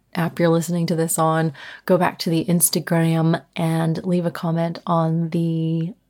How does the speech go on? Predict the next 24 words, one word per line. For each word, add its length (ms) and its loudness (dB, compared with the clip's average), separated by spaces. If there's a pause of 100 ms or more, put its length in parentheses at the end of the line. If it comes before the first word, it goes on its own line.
post, 960 -4 (260)
Child 340 0
Free 220 -2
Chats. 560 -2 (340)
You 100 2
can 120 0
also 240 0
find 240 -2
me 100 -2
on 140 0
Facebook, 480 0
Child 320 0
Free 200 0
Chats. 640 -2 (320)
Um, 500 2 (140)
send 220 8
me 80 12
a 40 10
message. 520 2 (1300)
Slide 340 2
into 160 8
my 80 6
D 300 4
Ms. 480 4